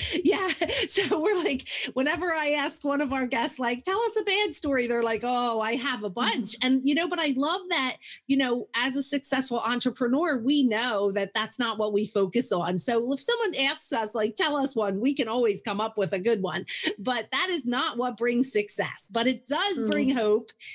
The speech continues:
Speaker 1: and healing. And that's what we wanna do right now. So could you share with us maybe a bad story that happened along the way?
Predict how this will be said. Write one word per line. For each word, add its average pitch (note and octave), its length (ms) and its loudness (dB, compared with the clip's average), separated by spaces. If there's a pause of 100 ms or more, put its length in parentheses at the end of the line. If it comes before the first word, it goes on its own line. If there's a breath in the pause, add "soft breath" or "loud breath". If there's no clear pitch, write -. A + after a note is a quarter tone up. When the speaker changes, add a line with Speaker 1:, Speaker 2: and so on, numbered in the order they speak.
(140)
Speaker 1:
and B3 200 2
healing. C#4 460 4
And A3 200 -2
that's C4 340 -2
what A3+ 200 0
we A#3 160 4
wanna G3 280 2
do G3+ 160 2
right F#3+ 240 0
now. F3 220 0
So A#3+ 380 0 (280 loud breath)
could A#4 300 2
you C#5+ 160 2
share C#4+ 360 4
with C4 100 2 (100)
us A#3+ 360 -2
maybe F#4 240 2 (180)
a - 40 -10
bad A#4+ 320 0
story G#3+ 440 2
that F#3+ 240 0
happened G#3+ 400 -2
along G3 400 2
the F#3 100 4
way? E3+ 540 0